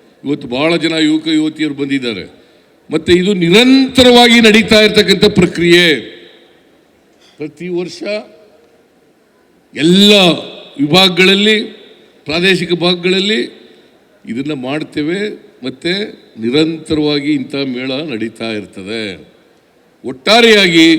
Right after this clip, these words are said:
ಯುವಕ ಯುವತಿಯರನ್ನು ಬಳಸ್ಕೊಳ್ತಕ್ಕಂಥ ಕೆಲಸವನ್ನು ಮಾಡಬೇಕು.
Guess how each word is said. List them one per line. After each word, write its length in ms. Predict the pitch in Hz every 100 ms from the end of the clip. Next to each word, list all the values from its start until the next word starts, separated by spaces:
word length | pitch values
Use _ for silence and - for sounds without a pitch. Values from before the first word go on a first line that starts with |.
| - - - - - _ _ _
ಯುವಕ 300 | 143 202 208 190 180
ಯುವತಿಯರನ್ನು 1080 | 170 196 196 180 160 156 151 160 180 -
ಬಳಸ್ಕೊಳ್ತಕ್ಕಂಥ 840 | - 165 175 170 160 156 131 139 156
ಕೆಲಸವನ್ನು 680 | 156 131 131 135 127 143 147
ಮಾಡಬೇಕು. 880 | 107 110 92 95 - - 98 78 -